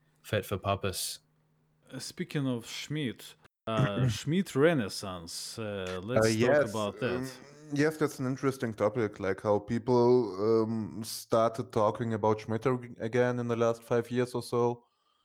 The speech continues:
Speaker 3: Um, and Schmitt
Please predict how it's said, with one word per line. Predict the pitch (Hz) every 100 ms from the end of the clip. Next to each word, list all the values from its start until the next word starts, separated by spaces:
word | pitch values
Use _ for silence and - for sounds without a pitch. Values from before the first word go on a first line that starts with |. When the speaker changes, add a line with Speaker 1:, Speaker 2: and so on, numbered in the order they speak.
| _ _ _ _
Speaker 3:
Um, | - 92 95 95 92 90
and | 92 90 90 90 90 - 82
Schmitt | - - 101 101